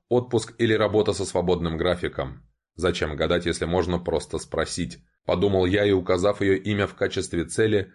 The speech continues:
отправил личное голосовое сообщение. «Привет, это Алекс, тот, что пригласил тебя в клан.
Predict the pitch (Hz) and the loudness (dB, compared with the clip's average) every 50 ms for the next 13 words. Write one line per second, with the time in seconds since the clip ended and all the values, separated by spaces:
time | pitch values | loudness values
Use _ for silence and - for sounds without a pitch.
0 | _ _ _ - 117 113 - 123 127 123 120 117 113 113 120 117 - 110 104 104 | _ _ _ -4 -4 -2 0 2 4 4 4 4 4 4 2 2 0 0 0 2
1 | 98 101 95 92 - 95 87 85 82 78 - - 85 80 73 - - - 90 85 | 2 2 2 2 2 2 2 2 2 0 0 0 0 0 0 0 -2 -2 -2 -2
2 | 78 73 71 65 64 - - _ _ _ _ _ _ _ _ _ - 104 107 101 | -2 -2 -6 -8 -10 -12 -16 _ _ _ _ _ _ _ _ _ -2 0 0 2
3 | 98 92 90 90 - 107 110 110 113 - 92 95 92 82 80 - - - - _ | 2 2 0 0 0 0 2 2 2 2 2 2 2 2 0 -4 -6 -16 -18 _
4 | _ - - 135 120 - - 117 - - 110 104 101 95 - - 117 113 - 95 | _ 0 2 2 2 2 0 0 0 0 2 4 2 2 4 2 0 0 0 0
5 | 87 85 85 - - 92 82 78 73 65 60 - | 0 0 0 0 -2 0 0 0 0 -4 -8 -14